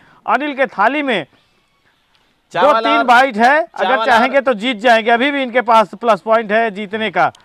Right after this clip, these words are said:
Speaker 2: चावल
Speaker 1: अभी भी
Speaker 2: और चीज चिल्ली भी है और, अ, दोनों है और, अ, यासीन जी के पास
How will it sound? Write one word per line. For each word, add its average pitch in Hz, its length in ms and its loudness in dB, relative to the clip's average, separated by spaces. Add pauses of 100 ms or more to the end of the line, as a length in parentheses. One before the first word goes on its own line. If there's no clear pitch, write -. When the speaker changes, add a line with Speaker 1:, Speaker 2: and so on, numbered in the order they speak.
(360)
Speaker 2:
चावल 175 160 -2
Speaker 1:
अभी 233 180 -2
भी 233 60 4
Speaker 2:
और 247 80 2
चीज 233 200 -10
चिल्ली 240 320 -10
भी 240 140 -6
है 240 300 0 (100)
और, 208 300 -4
अ, 214 240 -2
दोनों 226 420 -6
है 226 240 -4
और, 220 240 -2
अ, 214 280 -2
यासीन 208 320 -6
जी 226 80 -10
के 214 80 -12
पास 226 300 -4